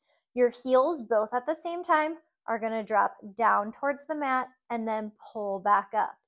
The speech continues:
So we're doing weight at the top, pull it over, and then core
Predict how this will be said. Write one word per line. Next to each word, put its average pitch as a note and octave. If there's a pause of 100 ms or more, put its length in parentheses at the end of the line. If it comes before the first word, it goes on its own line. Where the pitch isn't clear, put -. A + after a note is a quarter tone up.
(460)
So -
we're G#3+
doing G#3 (180)
weight G#3+
at C#4+
the E4+
top, D4 (640)
pull G#3
it C#4+
over, C#4+ (680)
and G#3+
then G#3
core B3+